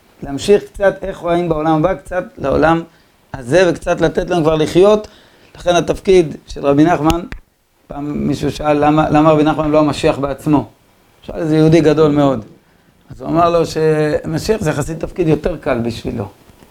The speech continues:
הוא לקח תפקיד יותר קשה, להכין את ה-, להכין את השטח, להכין, לה-, להכשיר את ה-, את העם, לקבל את, כש-, כשקצת נהיה כבר, נהיה יותר בכיוון, אז משיח יוכל לבוא ו-,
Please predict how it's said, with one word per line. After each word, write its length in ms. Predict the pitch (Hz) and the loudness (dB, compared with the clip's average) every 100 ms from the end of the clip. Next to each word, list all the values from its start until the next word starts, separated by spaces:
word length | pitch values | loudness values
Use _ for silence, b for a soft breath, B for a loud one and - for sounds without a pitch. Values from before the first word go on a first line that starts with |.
| _ _ | _ _
הוא 100 | 131 | -10
לקח 200 | 131 151 | -2 -2
תפקיד 320 | 135 - 160 | -2 -2 0
יותר 260 | 139 131 151 | 2 0 -4
קשה, 280 | 147 127 127 | -6 -4 -4
להכין 520 | 131 117 175 196 175 | -2 -2 0 0 0
את 120 | 160 | 0
ה-, 160 | 160 139 B B B - | -2 -4 B B B -10
להכין 340 | 143 156 180 | -4 2 2
את 100 | 151 | 2
השטח, 540 | 160 - 175 - 107 - _ b b - | 0 -2 -2 -2 -12 -18 _ b b -6
להכין, 420 | 139 196 208 170 | 0 2 2 2
לה-, 220 | 165 156 | 2 2
להכשיר 440 | 160 151 - 233 196 | 2 0 0 2 2
את 120 | 165 | 2
ה-, 300 | 175 170 160 | 2 4 2
את 100 | 160 | 0
העם, 400 | 165 208 226 220 - B B B - | 0 2 4 2 -2 B B B -4
לקבל 560 | 160 156 180 233 247 233 196 | -2 2 2 4 2 0 -2
את, 180 | 190 - _ _ b b b b | -4 -4 _ _ b b b b
כש-, 160 | - | -6
כשקצת 640 | 175 - 180 165 - 240 214 | -6 -2 0 0 0 2 2
נהיה 260 | 190 214 202 | 2 2 2
כבר, 160 | 185 185 175 175 185 | 2 4 4 4 2
נהיה 180 | 170 196 | 2 2
יותר 240 | 196 214 | 2 0
בכיוון, 480 | 214 202 226 330 226 | 0 0 2 4 4
אז 100 | 175 | 2
משיח 280 | 180 226 214 | -2 -2 0
יוכל 240 | 202 214 | 0 0
לבוא 260 | 202 196 196 | 0 0 2
ו-, 120 | 196 | 2